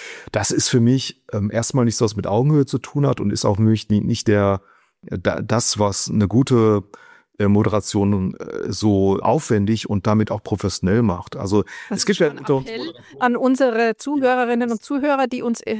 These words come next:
Speaker 2: vielleicht mal beauftragen, bitte gebt uns so viel wie möglich Informationen vorab.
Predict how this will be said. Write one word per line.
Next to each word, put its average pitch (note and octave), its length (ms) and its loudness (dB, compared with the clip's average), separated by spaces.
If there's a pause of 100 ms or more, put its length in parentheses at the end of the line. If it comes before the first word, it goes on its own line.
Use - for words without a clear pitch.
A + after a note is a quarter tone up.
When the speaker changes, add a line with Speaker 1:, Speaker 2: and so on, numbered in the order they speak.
Speaker 2:
vielleicht A3+ 300 -4
mal A#3 100 0
beauftragen, B3 640 -2 (180)
bitte D4 480 -2
gebt - 320 -10
uns - 300 -6 (360)
so B3+ 120 -10
viel B3+ 280 -8
wie B3 80 -4
möglich A3+ 320 0
Informationen A3+ 640 -2
vorab. - 460 -4